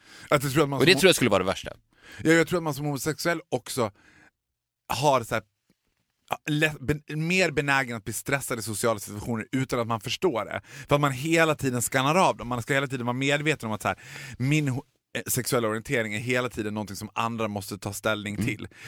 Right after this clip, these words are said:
Speaker 1: Ska de tycka om det, ska de inte tycka om det? Preci-, och precis det du säger, även om så här,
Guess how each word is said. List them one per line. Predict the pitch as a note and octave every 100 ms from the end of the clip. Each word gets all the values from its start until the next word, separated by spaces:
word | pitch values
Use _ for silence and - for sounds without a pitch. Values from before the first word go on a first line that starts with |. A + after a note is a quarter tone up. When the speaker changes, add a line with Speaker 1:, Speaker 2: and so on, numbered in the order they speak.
| B2+
Speaker 1:
Ska | -
de | C#3
tycka | A2 B2+
om | B2
det, |
ska | A2
de | A2
inte | A#2 A#2+
tycka | A2+
om | G#2
det? | G2+ - C3+ G#2
Preci-, | C#3 C3+ E3
och | C3+ A#2
precis | C#3 - C3+
det | -
du | B2
säger, | B2 D#3 G2+ F#2+ - - -
även | C3 C#3+ D3+
om | C#3+
så | A2+ A#2+
här, | G#2+